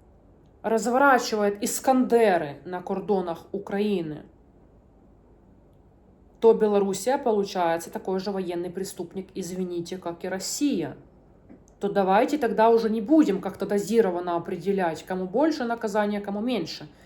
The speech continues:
Беларусь и Россия – военные преступники. С территории Беларуси обстреливают Искандеры наши города. С территории Беларуси еще не единожды будут обстреливать наши города летом. Поэтому, ну что я могу сказать здесь?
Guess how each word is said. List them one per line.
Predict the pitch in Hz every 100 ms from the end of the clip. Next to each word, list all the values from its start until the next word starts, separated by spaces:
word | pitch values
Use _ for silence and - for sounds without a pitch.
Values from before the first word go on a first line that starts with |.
| -
Беларусь | - 202 185 196 214 -
и |
Россия – | 185 170 - 165 151 170 - - - -
военные | 175 185 170 175 165 160
преступники. | 151 185 185 - 233 - - - - - - - - - -
С | -
территории | - 214 226 302 339
Беларуси | 311 311 285 247 254 - 247 - -
обстреливают | - - - 202 269 269 254
Искандеры | - - 196 185 202
наши | 190 185 -
города. | 185 180 175 156 147
С | 143
территории | - 175 170 226 320
Беларуси | 302 311 311 254 - 165 -
еще | 170 - 202
не | 196 202
единожды | 196 185 170 160 202 - - - _ -
будут | 190 214 196
обстреливать | 190 - - 226 247 208
наши | 180 185 202
города | 185 175 165 165 190 202 - -
летом. | 180 156 151 143 135 - - -
Поэтому, | 196 214 220 208 208
ну |
что | 226 -
я | 247
могу | 208 180 170
сказать | - 170 151 139
здесь? | - - - -